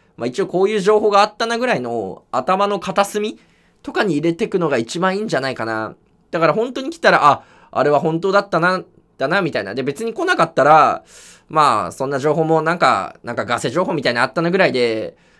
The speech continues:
まあ、頭の片隅に置いといて期待はそこまでしすぎない方がいいのかなと思うけどね。もちろん来てほしいけどね。ちなみに、WiiからWii Uの発売日が確かね、Wiiの発売日が二千六年なんだよね。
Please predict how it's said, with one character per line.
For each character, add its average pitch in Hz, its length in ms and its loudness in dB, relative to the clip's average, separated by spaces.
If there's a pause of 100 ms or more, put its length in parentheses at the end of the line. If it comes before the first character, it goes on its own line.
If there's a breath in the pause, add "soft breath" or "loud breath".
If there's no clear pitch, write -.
(140)
ま 113 100 -4
あ、 113 40 2
頭 151 340 -2
の 165 240 2
片 170 240 -6
隅 175 180 -6
に 175 80 -2
置 175 120 0
い - 20 -8
と 202 80 0
い 208 40 -2
て 196 80 -4
期 - 160 -16
待 156 240 2
は 160 140 4
そ 165 160 -6
こ 196 100 -6
ま 214 140 0
で 180 80 -2
し 160 160 -8
す 170 140 -10
ぎ 208 80 -4
な 214 80 2
い 185 60 2
方 165 100 0
が 147 80 2
い 160 80 -2
い 208 60 -2
の 175 100 0
か 160 100 -2
な 185 140 0
と 151 100 -2
思 160 140 0
う 147 40 -2
け 113 100 -4
ど 110 60 -4
ね。 110 100 -6
も 135 100 -6
ち - 100 -6
ろ 240 100 -4
ん 160 40 -2
来 - 100 -16
て 214 80 0
ほ 147 120 -2
し 160 180 -6
い - 20 -6
け 120 100 -8
ど 98 80 -10
ね。 92 280 -10 (460)
ち - 120 -12
な 208 80 -4
み 208 80 -4
に、 214 380 -6 (560)
Wii 403 320 -4
か 175 100 4
ら 135 140 4
Wii 151 220 -2
U 170 140 0
の 135 120 -4
発 - 240 -6
売 131 100 2
日 113 80 -4
が 107 80 -6
確 - 220 -8
か 127 80 -8
ね、 110 400 -8 (300)
Wii 381 260 -2
の 330 80 -2
発 151 240 -8
売 160 160 4
日 135 100 -6
が 135 400 6 (140)
二 139 160 -4
千 208 260 2
六 127 220 -2
年 139 140 -2
な 107 80 -6
ん 98 40 -10
だ 82 60 -12
よ 69 80 -12
ね。 90 240 -12